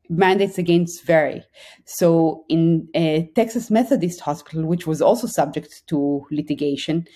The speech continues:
uh, the mandate was vaccinate or we're letting you go. That was also upheld by a court, a district court in Texas. Uh, and in that case, again, it was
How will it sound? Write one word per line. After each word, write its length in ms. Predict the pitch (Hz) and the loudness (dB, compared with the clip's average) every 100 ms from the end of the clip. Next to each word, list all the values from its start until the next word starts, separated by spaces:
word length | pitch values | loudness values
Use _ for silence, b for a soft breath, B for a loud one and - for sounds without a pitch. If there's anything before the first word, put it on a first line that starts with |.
| B B _ 147 | B B _ 0
uh, 220 | 160 165 | 2 2
the 80 | 180 | 0
mandate 480 | 180 196 196 196 - | 2 4 2 0 0
was 240 | 165 165 | 0 0
vaccinate 720 | 143 180 185 - 196 185 190 - | 0 0 0 -6 -2 -2 -2 -4
or 200 | 165 165 | -2 0
we're 200 | 160 151 | 0 -2
letting 300 | 143 139 151 | -4 -2 -2
you 100 | 151 | -2
go. 460 | 147 226 170 - - _ _ _ _ | 0 2 2 0 -12 _ _ _ _
That 180 | 170 170 | 0 0
was 140 | 175 | -4
also 280 | - 202 226 | 0 2 2
upheld 380 | 170 - 143 143 | 2 2 -4 -2
by 80 | 139 | -4
a 60 | |
court, 360 | 135 - 135 - | -4 -6 -6 -6
a 100 | - | -10
district 360 | 143 143 - - | -8 -10 -12 -8
court 220 | 143 170 | -8 -8
in 100 | 165 | -4
Texas. 560 | 226 233 - 165 - _ b b b b - | -2 -2 -4 -4 -6 _ b b b b -2
Uh, 220 | 160 156 - | 0 0 -2
and 200 | 165 175 | 0 4
in 180 | 170 170 | 4 4
that 280 | 202 240 - | 4 2 -2
case, 460 | 165 165 165 - | -2 -2 -4 -10
again, 340 | - 175 156 143 | -4 -2 0 -4
it 140 | 143 | -6
was 280 | 151 147 | -8 -8